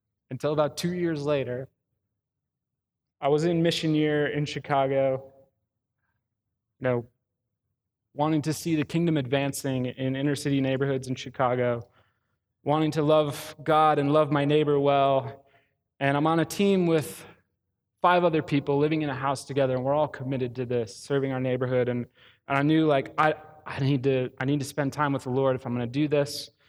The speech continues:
So I'm gonna wake up before my, my teammates every morning and spend time reading scripture and praying.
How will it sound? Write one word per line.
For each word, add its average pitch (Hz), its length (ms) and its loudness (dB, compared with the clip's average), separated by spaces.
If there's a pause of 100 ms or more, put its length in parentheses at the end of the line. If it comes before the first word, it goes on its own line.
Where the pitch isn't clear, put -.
(300)
So 127 300 2
I'm 143 160 2
gonna 156 120 2
wake 151 240 0
up 151 160 -2
before 151 800 -2
my, 135 500 -2
my 131 140 0
teammates 180 540 0
every 156 180 2
morning 156 400 0
and 131 100 -4
spend 147 240 -4
time 143 320 -6
reading 139 220 -2
scripture 170 640 -4
and 120 140 -6
praying. 175 540 -2